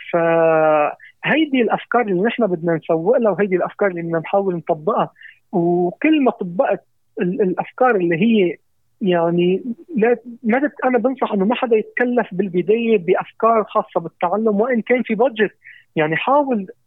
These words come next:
تستفيد قدر الإمكان من الموجود. يعني شو اللي موجود عندك تستفيد. يعني واحدة من ال-، من ال-، من المبادرات اللي عملناها بمجموعة النهلة إنه لقيت حالي إنه أنا كمعتز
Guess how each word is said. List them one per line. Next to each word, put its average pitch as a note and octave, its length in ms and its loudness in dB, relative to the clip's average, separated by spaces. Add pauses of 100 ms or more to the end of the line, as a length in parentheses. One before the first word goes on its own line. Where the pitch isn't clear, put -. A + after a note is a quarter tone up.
تستفيد F#3 500 -2 (220)
قدر A3 360 2
الإمكان G#3+ 640 -2
من A3+ 200 2
الموجود. C4 600 2 (120)
يعني E3 200 2
شو - 140 0
اللي C#4 140 4
موجود A#3 400 2
عندك A3+ 360 0
تستفيد. G#3+ 460 -4 (380)
يعني E3+ 100 2
واحدة D#4+ 240 2
من C4 120 4
ال-، A3 220 4
من G3 120 0
ال-، F3 420 2
من E3+ 120 0
المبادرات F3 760 2
اللي F3 140 2
عملناها F3 340 -2
بمجموعة E3+ 480 -2
النهلة F#3+ 400 -2
إنه F3 460 0
لقيت A#3+ 360 2
حالي A3 360 2
إنه F#3+ 160 0
أنا G#3+ 100 2
كمعتز F#3+ 540 0